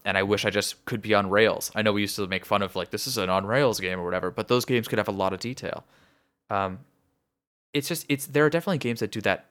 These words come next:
better, and there are games that do that worse. Um, and I, I, I see the paradigm, but I, to me, at least personally, I thought Oblivion did a pretty good job of navigating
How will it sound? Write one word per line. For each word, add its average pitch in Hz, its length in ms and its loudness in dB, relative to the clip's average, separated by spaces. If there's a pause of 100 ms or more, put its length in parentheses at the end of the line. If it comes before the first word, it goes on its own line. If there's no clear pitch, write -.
(100)
better, 110 440 2
and 101 160 -6
there 92 100 0
are 92 40 -2
games 98 260 -4
that 92 120 -6
do 104 120 -8
that 90 280 -4
worse. - 420 -4 (640)
Um, 98 320 -4
and 113 180 -2
I, - 60 0 (480)
I, 117 100 -2 (140)
I 120 60 0
see 160 320 -2
the 139 100 -2
paradigm, 107 420 0
but 92 120 -2
I, 92 100 -2 (200)
to 117 100 -6
me, 123 240 4
at 101 80 8
least 98 180 -2
personally, 101 340 2
I 90 80 4
thought 98 200 2
Oblivion 95 320 -4
did 92 160 -4
a - 40 -10
pretty 127 320 -2
good 104 220 -2
job 95 200 2
of 90 60 -6
navigating 92 640 -4